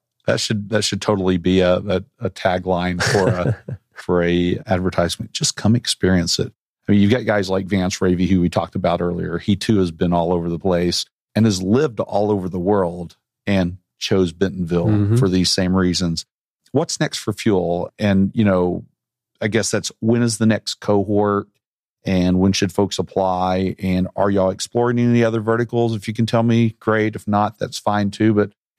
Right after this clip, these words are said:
Speaker 1: what's next? What's on the horizon?
Speaker 2: Yeah, so we're looking to expand into two cohorts. We're not solidified on the next one, but after that, we're still gonna keep our same cohort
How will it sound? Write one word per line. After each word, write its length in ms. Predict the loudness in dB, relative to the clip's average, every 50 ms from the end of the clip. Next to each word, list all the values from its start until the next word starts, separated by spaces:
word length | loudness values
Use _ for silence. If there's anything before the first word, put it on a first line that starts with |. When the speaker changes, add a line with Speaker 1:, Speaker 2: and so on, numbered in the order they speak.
| -4 -4 -2 -2
Speaker 1:
what's 240 | -4 -4 -2 -2 -2
next? 220 | -4 -4 -4 -8
What's 160 | -12 -10 -6
on 40 | -4
the 60 | -4
horizon? 420 | 0 0 2 2 0 0 -2 -6 -14 _ -2
Speaker 2:
Yeah, 160 | 0 0 2
so 120 | 2 0 0
we're 60 | 0
looking 160 | 0 0 0
to 80 | 0 0
expand 420 | 0 0 -2 0 0 2 2 0
into 60 | 0
two 260 | -2 -2 0 0 0 2
cohorts. 720 | 2 0 0 2 2 2 2 2 0 -2 -4 -6 -6 -2
We're 120 | 0 2
not 340 | 2 2 2 2 0 -2 -2
solidified 760 | -4 -2 0 2 2 2 0 0 -2 -2 0 0 0 -2 -2 -4 -4
on 380 | -2 0 0 0 0 -2 -2 -2
the 320 | 0 0 0 0 -2 -2 -6 _ _ _ -2
next 260 | -2 -2 -2 -4 -2
one, 360 | 0 0 0 0 0 0 -2
but 260 | 0 0 0 0 0 0 0
after 240 | -2 0 0 0
that, 220 | 0 2 2 0 0
we're 80 | -2
still 160 | -2 -2 0 0
gonna 180 | 2 2 0 -2 -4 -6
keep 180 | -4 -2 0 0
our 120 | 0 0
same 520 | 0 -2 -2 0 0 0 0 0 -2 -4 -6 _ _ _ _ _ _ -4
cohort 800 | 0 0 0 0 0 0 2 2 2 2 0 -4 -6 -10 -10 -10